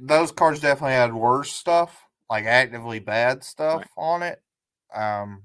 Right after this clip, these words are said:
Speaker 1: but yeah, they had all
Speaker 2: Even International
Speaker 1: all
Speaker 2: Incident,
Speaker 1: better.
Speaker 2: right, was kinda shaky on the undercard, and I mean, it was okay, but, and then a, a really good main event helped carry it. So that, that was kind of the theme for a lot of these two-hour shows, and this one, Bret and Sid just does not get there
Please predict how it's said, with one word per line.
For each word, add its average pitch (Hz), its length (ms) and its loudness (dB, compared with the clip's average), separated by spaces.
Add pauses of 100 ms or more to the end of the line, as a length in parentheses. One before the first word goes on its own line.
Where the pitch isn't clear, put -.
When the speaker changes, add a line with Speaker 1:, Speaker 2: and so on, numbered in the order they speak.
(160)
Speaker 1:
but 117 80 -8
yeah, 113 220 -8
they 95 140 -14
had 98 160 -14
all 92 160 -14
Speaker 2:
Even 147 140 -2
International 127 460 2
Speaker 1:
all 113 60 -4
Speaker 2:
Incident, - 280 -14
Speaker 1:
better. 104 180 -20
Speaker 2:
right, 107 160 -8
was 98 120 -16
kinda 107 180 -6
shaky 107 340 -8
on 104 80 -8
the 104 60 -10
undercard, 104 560 -6
and 98 180 -20
I 202 80 -2
mean, 165 200 -2
it 151 40 0
was 135 200 -4
okay, 117 440 -2
but, 104 260 -8 (480)
and 135 140 -4
then 127 140 4
a, 117 60 0 (160)
a 120 40 -4
really 113 280 -4
good 107 140 -10
main 107 160 -8
event 98 360 -8
helped - 220 -14
carry 98 280 -12
it. - 140 -18
So 170 120 0
that, 170 320 2
that 175 140 6
was 175 120 -2
kind 160 180 4
of 131 60 2
the 117 60 -2
theme 127 280 -4
for 135 80 -8
a 120 40 -2
lot 120 140 4
of 120 60 -8
these 120 120 -10
two-hour 123 340 -2
shows, 123 340 -4
and 117 100 -12
this 117 160 -12
one, 110 220 -14 (560)
Bret 131 140 0
and 101 100 -18
Sid 113 200 -4
just - 240 -18
does 101 180 -20
not 95 260 -8 (420)
get 104 200 -12
there 92 280 -18